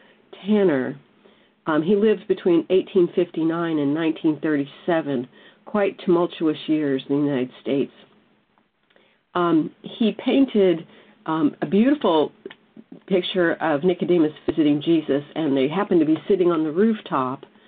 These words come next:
of a home in, in, in Jerusalem, I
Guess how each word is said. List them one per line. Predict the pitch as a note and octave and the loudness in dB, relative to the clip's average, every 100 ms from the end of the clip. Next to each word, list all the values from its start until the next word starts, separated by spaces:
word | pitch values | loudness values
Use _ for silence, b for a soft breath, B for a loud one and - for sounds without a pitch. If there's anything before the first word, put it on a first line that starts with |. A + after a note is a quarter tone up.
| b b b b D#3+ | b b b b -6
of | D#3 | -4
a | F3 | -2
home | - A3 F3+ D3 D3 - | 0 2 4 4 2 0
in, | E3 D3+ C#3+ C#3 - _ - | -4 -2 0 -2 -4 _ -14
in, | D#3+ C3 - _ - | -8 -8 -10 _ -10
in | D#3 | -8
Jerusalem, | D#3 D3 E3+ E3+ - D#3 C#3 D3 | -6 -2 0 0 0 -2 0 -2
I | C#3+ | -6